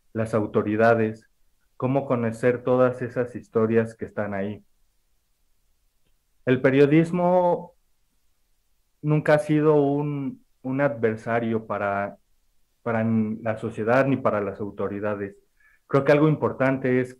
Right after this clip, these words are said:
que debemos entender el periodismo como una herramienta, una herramienta que nos permita no solo garantizar derechos y libertades, sino mejorar la vida pública de todo el país. En cada nota, en cada trabajo periodístico, en cada reportaje,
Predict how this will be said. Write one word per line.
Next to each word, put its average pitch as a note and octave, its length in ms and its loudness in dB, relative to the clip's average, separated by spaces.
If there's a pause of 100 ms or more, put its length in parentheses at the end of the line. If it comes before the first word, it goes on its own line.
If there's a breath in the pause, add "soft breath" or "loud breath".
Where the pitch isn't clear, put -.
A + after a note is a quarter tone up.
que B2+ 120 -2
debemos B2 340 2
entender B2 380 0
el C3+ 140 -4
periodismo A#2 500 -2
como A#2 180 -2
una C3 180 2
herramienta, A2 840 -2 (480 soft breath)
una C#3+ 180 4
herramienta B2+ 460 2
que A2+ 100 -4
nos A2 180 -2
permita B2 720 -2 (200 loud breath)
no B2+ 100 -2
solo C#3+ 320 4
garantizar A#2 640 0
derechos A2+ 480 -2
y G#2+ 40 -8
libertades, G2+ 640 -4 (280 soft breath)
sino A2+ 180 -2
mejorar A#2 400 2
la C3 120 4
vida A#2 320 0
pública B2 440 -4
de G2+ 80 -8
todo G#2+ 280 -2
el G#2 120 -4
país. G2 360 -6 (2000)
En A#2 120 -2
cada C#3+ 280 6
nota, C#3+ 380 2
en C#3 100 0
cada C3 300 0
trabajo A2+ 640 -2
periodístico, A2 720 -4
en A2 100 -4
cada A#2+ 200 2
reportaje, G#2+ 920 -4